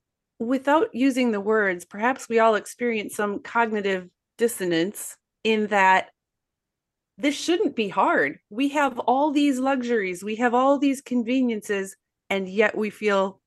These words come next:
stressed on some level. It's harder to recognize, I think, in those circumstances sometimes.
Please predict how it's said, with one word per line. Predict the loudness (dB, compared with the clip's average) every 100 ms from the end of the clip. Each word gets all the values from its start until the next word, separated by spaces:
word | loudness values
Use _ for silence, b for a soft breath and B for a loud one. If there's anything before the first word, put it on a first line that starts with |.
| _
stressed | -12 0 2 2 -2 -6
on | -2 -2
some | -2 -2 -2 -2
level. | -4 -4 -6 -6 _ _ -6
It's | -4
harder | 0 0 0 -2
to | 0
recognize, | 0 0 -2 0 0 2
I | 0
think, | -2 -4 -4
in | -4
those | -2 -4
circumstances | -6 -6 -6 -6 -6 -6 -8 -14
sometimes. | -10 -10 -10 -14 -14 -18 -20